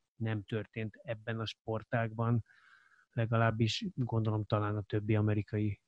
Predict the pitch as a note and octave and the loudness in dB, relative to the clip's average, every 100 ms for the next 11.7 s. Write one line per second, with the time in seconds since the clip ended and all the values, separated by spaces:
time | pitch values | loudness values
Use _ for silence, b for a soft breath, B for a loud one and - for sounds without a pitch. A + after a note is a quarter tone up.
0 | _ _ _ - - G#2+ G2+ G#2+ G#2+ G#2+ | _ _ _ -14 -6 -6 -6 -8 -8 -4
1 | G#2 - A2 A2 A2 - B2+ A2 A2 _ | -4 2 4 6 4 2 2 4 0 _
2 | - A2+ A2+ A2+ b b b - G#2+ A2 | 0 2 4 2 b b b -4 -2 0
3 | A2 G#2+ G#2+ G#2+ - A2+ A#2 A2+ _ _ | 0 0 -2 -4 -6 -2 -2 -2 _ _
4 | _ _ - B2 C3 D3+ D3+ D3+ - E3 | _ _ 2 6 10 12 12 10 8 4
5 | D3 D3 D3 C3+ C#3 C#3+ - B2 C3 C3 | 6 8 8 8 8 6 6 6 6 6
6 | C3+ C3 C3 A#2 A2 - _ _ A#2 A#2 | 6 6 6 4 0 -6 _ _ 0 0
7 | A2 - B2 A#2+ A2+ G#2+ - A2+ A2+ - | 0 0 2 4 2 0 -4 -4 -4 -6
8 | A#2 A2+ A2 A2+ C3 A#2 A2+ A2+ A2 A2 | -6 -4 -2 0 0 0 -2 0 0 0
9 | b b b _ _ C3 A2 A#2+ A2+ A#2+ | b b b _ _ 0 2 2 4 4
10 | B2 A#2 - B2+ B2+ - B2+ A#2 A2 _ | 4 2 2 4 4 2 2 2 -2 _
11 | _ _ _ A#2+ A#2+ A#2 - | _ _ _ 0 0 -2 -8